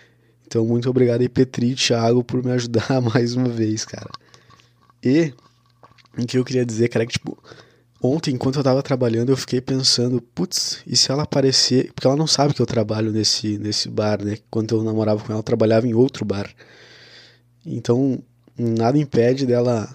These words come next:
dela sair com outro cara e ir nesse bar ali que eu tava. Daí eu fiquei pensando assim, "Putz, o que que vai acontecer se ela chegar aqui com outro cara?"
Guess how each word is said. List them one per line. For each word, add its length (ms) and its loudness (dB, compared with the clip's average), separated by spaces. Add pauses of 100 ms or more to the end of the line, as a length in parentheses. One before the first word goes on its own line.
dela 680 0 (1040)
sair 380 2
com 160 -2
outro 260 0
cara 500 0 (160)
e 240 2
ir 40 4
nesse 260 2
bar 280 2
ali 140 2
que 80 -10
eu 80 -4
tava. 400 -2 (800)
Daí 140 -2
eu 40 0
fiquei 160 -4
pensando 220 -6
assim, 180 -4
"Putz, 300 -2
o 40 -6
que 100 -4
que 60 -8
vai 100 -2
acontecer 360 0
se 140 2
ela 140 0
chegar 420 -2
aqui 300 -8
com 240 -4
outro 260 -4
cara?" 340 -4